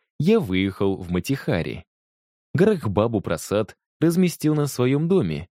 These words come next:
и он стал похож на караван-сарай, поскольку места для всех не хватало. Почти сразу мы услышали, что примерно в пяти милях от Матихари один из плантаторов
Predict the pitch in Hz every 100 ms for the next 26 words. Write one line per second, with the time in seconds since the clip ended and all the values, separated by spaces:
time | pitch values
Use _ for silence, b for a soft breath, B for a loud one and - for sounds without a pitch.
0 | - 165 185 - 170 - 98 - 104 -
1 | 95 - 85 87 87 - 143 139 76 -
2 | _ _ - 147 208 208 185 117 110 120
3 | 127 107 90 - 85 - 87 113 131 -
4 | 76 69 65 _ _ _ _ _ - 135
5 | 151 240 208 196 190 190 170 143 104 120
6 | 127 110 82 - 82 87 87 80 85 107
7 | - 92 90 80 - - 101 92 - -
8 | 196 143 76 - _ _ _ - 120 170
9 | 226 208 - 208 143 143 147 147 131